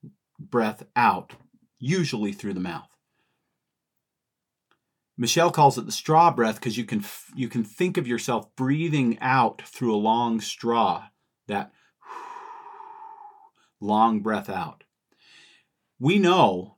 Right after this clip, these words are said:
from the neuroscience that's been done that it only takes a few of these to take us from one side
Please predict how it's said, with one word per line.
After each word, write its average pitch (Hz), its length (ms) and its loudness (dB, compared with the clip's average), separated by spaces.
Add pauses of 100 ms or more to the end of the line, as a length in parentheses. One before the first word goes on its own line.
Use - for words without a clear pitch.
from 117 220 2
the 110 60 6
neuroscience 117 760 2
that's 104 160 -10
been 104 200 -2
done 123 320 0
that 98 200 -4
it 110 100 -4
only 151 220 0
takes 156 280 -4
a 123 60 -6
few 220 320 -4
of 123 80 0
these 90 380 -8 (100)
to 120 140 -10
take 190 340 -2
us 104 180 -2
from 117 460 -2 (260)
one 123 280 2
side 123 560 0